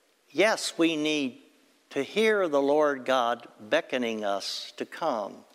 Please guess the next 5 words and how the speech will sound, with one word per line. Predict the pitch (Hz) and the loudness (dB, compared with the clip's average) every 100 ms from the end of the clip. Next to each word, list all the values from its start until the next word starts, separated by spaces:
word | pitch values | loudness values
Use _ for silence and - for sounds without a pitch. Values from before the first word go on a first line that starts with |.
| _ _ _ _ _ _ _ _ | _ _ _ _ _ _ _ _
to | 156 | -2
receive, | 123 107 - - 147 98 87 65 - _ _ _ _ _ _ _ _ _ _ _ _ _ | -2 -4 -6 -2 -2 -2 -8 -16 -20 _ _ _ _ _ _ _ _ _ _ _ _ _
and | 127 113 | -2 0
accept | 104 - 175 151 - - - - _ _ _ _ _ _ _ _ _ | -2 0 2 2 -2 -14 -20 -20 _ _ _ _ _ _ _ _ _
what | 131 | 0